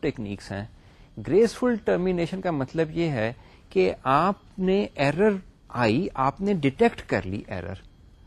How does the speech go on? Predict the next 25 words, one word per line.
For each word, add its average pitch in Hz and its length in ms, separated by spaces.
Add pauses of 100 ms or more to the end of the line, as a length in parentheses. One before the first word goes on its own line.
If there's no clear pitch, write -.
(340)
اس 208 220
کے - 180
اوپر 202 440
آپ 160 260
نے 202 160 (100)
کچھ - 300
نہ 269 80 (140)
کچھ - 260
کریکٹیو 135 520
میجر 117 380 (100)
کیا، 135 380 (380)
لیکن 170 440 (180)
آپ 165 260 (340)
پروگرام 151 540
actually 160 520
چلا 127 280
نہیں 185 140
سکتے 143 340
ہیں۔ 151 100
You 147 220
have 127 460
to 233 60 (140)
terminate 113 500
the 120 180
program۔ 110 340